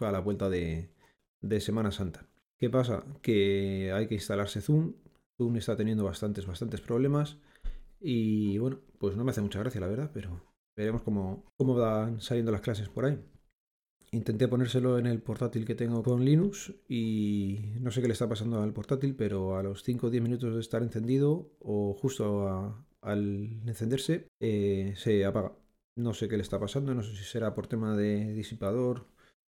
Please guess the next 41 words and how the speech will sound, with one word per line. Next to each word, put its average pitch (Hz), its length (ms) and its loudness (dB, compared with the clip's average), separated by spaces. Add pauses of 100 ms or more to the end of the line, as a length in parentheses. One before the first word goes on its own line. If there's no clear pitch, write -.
(180)
de 107 60 -4
la 110 100 -2
placa 110 240 -2
base 113 220 -2
que 104 80 -4
se 95 80 -8
está - 160 -2
calentando, 143 840 6
del 107 220 0
micro, 151 560 4 (920)
pero 107 160 0
bueno, 104 220 2 (120)
habrá 104 180 0
que 104 80 2
echarle 101 540 2 (460)
un 110 180 2
ojo 107 180 0
tranquilamente 104 600 0
cuando 98 240 2
vuelva 101 480 2
al 107 160 0
trabajo 107 480 2
y 98 320 0
me 110 180 -2
traiga 104 220 2
algo 101 160 4
de, 101 320 2 (180)
de 117 140 0
las 110 160 0
herramientas 107 400 2
que 110 80 2
tengo 107 200 2
para 104 180 2
abrirlos, 117 280 0
que 101 80 -4
los 98 80 -2
tengo 107 160 -2
todo 82 160 -4
allí. 87 220 -4 (1400)
Más 131 200 4
cosillas. 95 520 -2